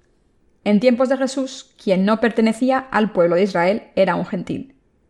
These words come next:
Los gentiles no conocían la existencia de Dios, ni conocían al Creador.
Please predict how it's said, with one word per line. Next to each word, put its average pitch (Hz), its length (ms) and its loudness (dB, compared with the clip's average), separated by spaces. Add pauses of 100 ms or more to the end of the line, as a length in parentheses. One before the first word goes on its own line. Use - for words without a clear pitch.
(360)
Los 202 180 0
gentiles 190 500 0
no 240 260 0
conocían 180 480 -2
la 180 60 0
existencia 190 560 -4
de 185 100 -4
Dios, 220 480 -2 (400)
ni 220 120 4
conocían 185 500 -2
al 170 140 -6
Creador. 170 580 -2